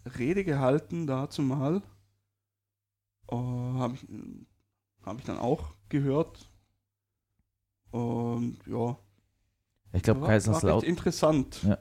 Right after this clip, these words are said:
Speaker 2: Kaiserslautern
Speaker 1: Also
Speaker 2: mussten
Speaker 1: Sta-,
Speaker 2: sie, glaub ich,
Speaker 1: Stallman ist
Speaker 2: raus.
Speaker 1: Ist, ist, äh,
Speaker 2: Ah.
Speaker 1: eine sehr interessante Person, was,
Speaker 2: <laughs>
Speaker 1: was, äh,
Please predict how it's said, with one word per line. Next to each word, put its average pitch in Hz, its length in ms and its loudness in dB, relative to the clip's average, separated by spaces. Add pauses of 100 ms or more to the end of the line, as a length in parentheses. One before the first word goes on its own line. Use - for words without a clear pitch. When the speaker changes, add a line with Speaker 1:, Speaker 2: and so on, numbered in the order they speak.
(240)
Speaker 2:
Kaiserslautern 117 600 4
Speaker 1:
Also 117 40 6
Speaker 2:
mussten 127 200 0
Speaker 1:
Sta-, - 80 4
Speaker 2:
sie, 104 120 2
glaub 110 180 10
ich, 160 80 6
Speaker 1:
Stallman 151 60 4
ist 143 60 4
Speaker 2:
raus. 110 360 6 (180)
Speaker 1:
Ist, - 280 0 (220)
ist, - 260 -14
äh, - 40 -20 (420)
Speaker 2:
Ah. 110 80 8
Speaker 1:
eine 139 220 6
sehr 143 220 6
interessante 147 520 0
Person, 147 760 4
was, 151 280 -2
Speaker 2:
<laughs> - 20 -4
Speaker 1:
was, - 240 0
äh, 151 180 6